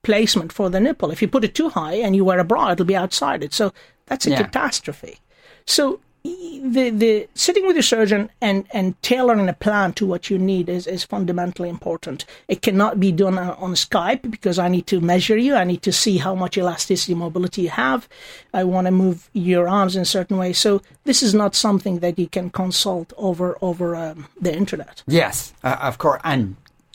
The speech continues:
Speaker 2: I know, uh, uh, it's possibly how long is a piece of string, but what are we talking about cost-wise for an enhancement, say?
Speaker 1: Uh, straightforward augmentation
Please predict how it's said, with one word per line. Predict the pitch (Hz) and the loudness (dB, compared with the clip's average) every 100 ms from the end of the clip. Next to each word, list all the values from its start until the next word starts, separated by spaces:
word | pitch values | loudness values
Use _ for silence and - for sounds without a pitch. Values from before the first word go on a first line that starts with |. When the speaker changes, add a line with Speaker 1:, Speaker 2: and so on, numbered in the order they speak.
| _ | _
Speaker 2:
I | 120 117 | -4 0
know, | 135 | 0
uh, | - 127 113 | 0 -2 0
uh, | 131 107 | -2 -4
it's | 123 - | -6 -4
possibly | 139 135 143 127 | 0 0 -2 0
how | 117 | 2
long | 135 127 | 2 0
is | 95 | -2
a | |
piece | - 143 127 | -4 -4 -4
of | |
string, | 117 135 165 160 | -4 0 0 2
but | 139 | 2
what | 151 160 | 2 0
are | |
we | 147 | -2
talking | 143 165 147 143 | -2 0 0 -2
about | 127 127 - | -2 -2 -2
cost-wise | - 135 - 90 82 - - - - | -6 -6 -4 -8 -8 -12 -18 -18 -6
for | - 170 | 2 2
an | 160 | 2
enhancement, | 143 113 147 - - - - | 0 0 -2 -4 -10 -14 -8
say? | - - 311 | -8 -2 2
Speaker 1:
Uh, | 294 294 269 | 2 4 2
straightforward | - 269 254 247 233 | 2 0 2 2 2
augmentation | 214 214 202 233 214 226 214 202 180 | 4 2 2 0 2 2 4 2 0